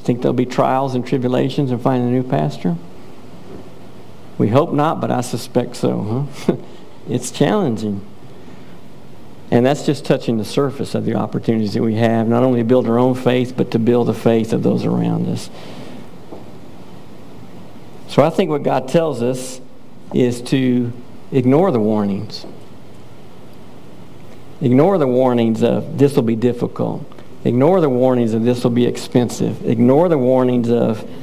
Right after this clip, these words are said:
"It's gonna take a lot of your time." And be a faith builder for each other this week. Let's pray. Father, we thank you for your word. We thank you for, uh, a chance to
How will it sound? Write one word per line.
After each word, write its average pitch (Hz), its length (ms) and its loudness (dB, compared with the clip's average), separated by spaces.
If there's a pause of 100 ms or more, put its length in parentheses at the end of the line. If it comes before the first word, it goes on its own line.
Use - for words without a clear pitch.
(200)
"It's 123 160 2
gonna 120 180 4
take 120 280 2
a 117 40 2
lot 113 180 2
of 110 60 0
your 113 100 -2
time." 101 460 -2 (2000)
And 104 200 4
be 131 120 6
a 127 80 6
faith 131 360 2
builder 117 300 2
for 123 180 -2
each 120 200 -2
other 117 140 2
this - 280 -6
week. - 160 -2 (640)
Let's 120 180 -2
pray. - 280 -8 (1040)
Father, 143 260 4
we 131 100 2
thank 139 280 0
you 127 60 2
for 143 200 -2
your 127 160 0
word. 139 440 4
We 127 100 2
thank 127 320 0
you 120 80 2
for, 123 420 2
uh, 113 220 4
a 110 60 -2
chance 127 420 2
to 107 260 2